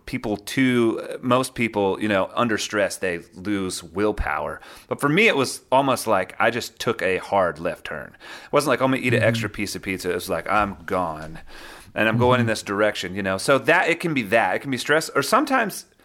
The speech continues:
Speaker 1: I'll run into a friend, and we're just having a good time. I'm like, "You know what?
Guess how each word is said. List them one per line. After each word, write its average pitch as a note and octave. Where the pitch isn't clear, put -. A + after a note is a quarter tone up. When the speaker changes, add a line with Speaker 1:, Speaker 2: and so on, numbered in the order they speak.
Speaker 1:
I'll C3+
run C#3
into C#3+
a A#2+
friend, A#2+
and A#2+
we're C#3+
just E3
having B2
a G#2
good G#2+
time. A#2
I'm A#2
like, F2+
"You A2+
know B2+
what? C3+